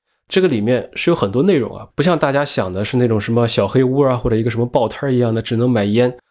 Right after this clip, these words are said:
它是窗明几净的，跟正常的商店一样，各种商品都在。比如说大麻巧克力啊、大麻糖果、大麻啤酒啊、饼干、精油，甚至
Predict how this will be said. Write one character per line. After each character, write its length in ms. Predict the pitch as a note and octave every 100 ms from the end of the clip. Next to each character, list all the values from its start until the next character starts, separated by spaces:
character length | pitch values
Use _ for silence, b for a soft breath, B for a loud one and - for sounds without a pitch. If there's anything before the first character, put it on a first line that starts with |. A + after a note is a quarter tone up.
| _
它 140 | - F#3+
是 300 | E3+ B2+ A2
窗 240 | - F3+
明 160 | D#3+ E3+
几 140 | A#2
净 180 | G#2+ B2+
的， 100 | G#2
跟 160 | D3 C#3+
正 220 | F3+ C3
常 200 | - A#2
的 80 | B2
商 200 | - D#3+
店 180 | D#3
一 80 | G2+
样， 220 | A#2+ B2 A#2
各 100 | C#3
种 120 | A2+
商 220 | - D3
品 200 | C#3 F#2
都 180 | F#2 D3
在。 240 | D#3+ G2+ - _ _ _ -
比 80 |
如 120 | G#2+ G#2
说 360 | B2+ B2 B2+
大 180 | B2+ C3
麻 180 | A2+ A#2+
巧 180 | - G#2
克 120 | B2+
力 180 | C#3+ G2+
啊、 160 | - -
大 140 | A#2+
麻 160 | G#2 A2
糖 320 | - G2+ A#2+
果、 300 | A#2+ E2+ -
大 160 | - G#2
麻 220 | G#2 G#2+
啤 260 | - - B2
酒 220 | A2 F2+
啊、 160 | G2+ G#2
饼 240 | G2+ F#2
干、 300 | A#2 A#2+ G#2+
精 240 | - C#3
油， 240 | C3 G#2+ A#2
甚 180 | - A2
至 240 | A#2+ G#2+